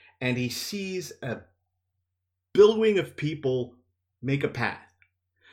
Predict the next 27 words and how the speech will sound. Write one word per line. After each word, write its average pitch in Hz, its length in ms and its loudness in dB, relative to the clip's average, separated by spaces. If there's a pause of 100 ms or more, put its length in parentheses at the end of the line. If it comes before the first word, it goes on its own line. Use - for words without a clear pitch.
(140)
I 123 60 -12
think 139 220 -2
one 156 140 -2
thing 156 180 0
Jordan 156 460 2
even 147 280 0
commented 131 500 0
was 107 200 -4
that 113 160 -4
there 127 80 -2
was 117 120 -4
such 160 280 -8
a 127 100 -8 (300)
crowd, 156 720 0 (220)
a 120 80 -10
packed - 520 -2
crowd 156 640 2 (320)
in 151 220 2
these 139 340 2
inner 147 240 -2
city, 143 580 0 (220)
inner 156 400 0
roads 139 440 2
towards 135 340 -2
the 123 80 -6
parade 127 360 -2
route, 143 260 -2